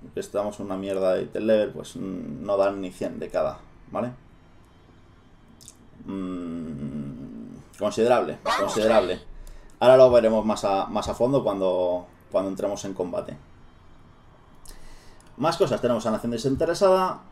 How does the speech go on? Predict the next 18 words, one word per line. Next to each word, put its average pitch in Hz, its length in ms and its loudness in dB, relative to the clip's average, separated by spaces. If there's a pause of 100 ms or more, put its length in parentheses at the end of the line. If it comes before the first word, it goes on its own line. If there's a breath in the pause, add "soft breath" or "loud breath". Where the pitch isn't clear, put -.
(160)
eh, 113 420 4
venganza 113 340 0
justificar, 113 380 4
como 98 140 -4
venganza 110 420 -4
justificar 104 380 0
creo 90 100 -8
que - 80 -8
no 92 160 -6
se - 160 -6
usa 98 320 -4
ni, 90 480 -8
ni 98 160 -8
se 92 160 -10
usará, - 380 0
porque 90 160 -2
me 87 100 -6
parece 98 400 -4